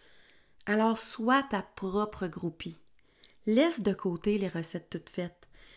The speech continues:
C'est pas vrai que ce qui fonctionne pour X fonctionne pour tout le monde. En courant après la facilité, tu vas peut-être arriver dans le top trois, mais dans quel état ? Et jusqu'à quand ?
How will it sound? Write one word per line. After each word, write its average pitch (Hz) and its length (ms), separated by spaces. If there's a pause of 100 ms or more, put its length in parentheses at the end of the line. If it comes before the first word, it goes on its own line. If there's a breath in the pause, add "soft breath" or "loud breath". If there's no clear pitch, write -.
C'est - 320
pas 320 160
vrai 294 340
que 196 120
ce - 100
qui - 140
fonctionne 220 580
pour - 400
X - 420 (320 soft breath)
fonctionne 196 640
pour - 200
tout - 120
le 165 80
monde. 165 400 (960 loud breath)
En 202 120
courant 247 340
après 262 220
la 214 100
facilité, 214 640
tu - 120
vas 226 120
peut-être 381 300
arriver 214 340
dans 196 140
le 185 80
top - 240
trois, 190 400 (560 soft breath)
mais 214 160
dans 226 260
quel 254 220
état ? 247 340 (800)
Et 202 140
jusqu'à 226 360
quand ? 240 260